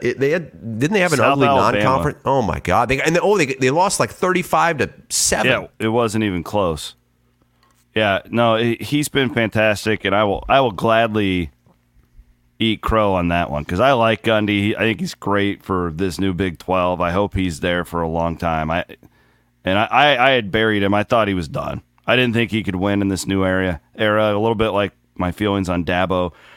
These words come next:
Speaker 2: There's some guys that are, if you're so vocal towards, you know, the change ag-, in,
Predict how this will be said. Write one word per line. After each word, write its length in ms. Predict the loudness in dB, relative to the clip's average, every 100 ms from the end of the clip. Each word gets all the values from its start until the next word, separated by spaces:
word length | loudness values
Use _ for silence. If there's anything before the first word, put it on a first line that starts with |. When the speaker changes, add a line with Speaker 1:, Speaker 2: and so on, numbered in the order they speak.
| _
Speaker 2:
There's 200 | -4 -2
some 240 | 0 0 0
guys 500 | 2 4 2 0 -2
that 140 | 0
are, 220 | 0 -4 -10 _ _ _ _ _ _ _ -10
if 120 | -6
you're 80 | -4
so 280 | -2 0 0
vocal 520 | 0 0 0 -2 -2
towards, 600 | -2 0 0 -2 -4 -12 _ _ -4
you 80 | -2
know, 140 | 0
the 100 | -4
change 680 | -4 -2 0 0 -2 -6 -8
ag-, 180 | -6 -6
in, 220 | -4 -4